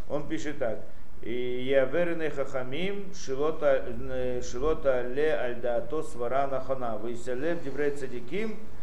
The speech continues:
шифилю иореру аля дворим уцдаким и сальфам. То есть сказано в пасуке так. Ашоха диаверны хахамим. Взятка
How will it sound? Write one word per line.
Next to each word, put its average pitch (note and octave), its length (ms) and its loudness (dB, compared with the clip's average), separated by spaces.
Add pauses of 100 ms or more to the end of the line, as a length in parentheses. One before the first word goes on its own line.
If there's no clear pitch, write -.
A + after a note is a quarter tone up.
(320)
шифилю E3+ 1080 0
иореру C#3 840 2
аля C#3 180 4
дворим B2+ 440 0
уцдаким B2 500 -2
и C3+ 40 -2
сальфам. A#2+ 600 0 (280)
То E3 160 2
есть C#3+ 180 2
сказано F#3 360 4
в F3 60 0
пасуке F3 400 0
так. B2+ 320 2 (420)
Ашоха F#3 540 2
диаверны D#3+ 680 2
хахамим. C#3 600 0
Взятка D3 720 2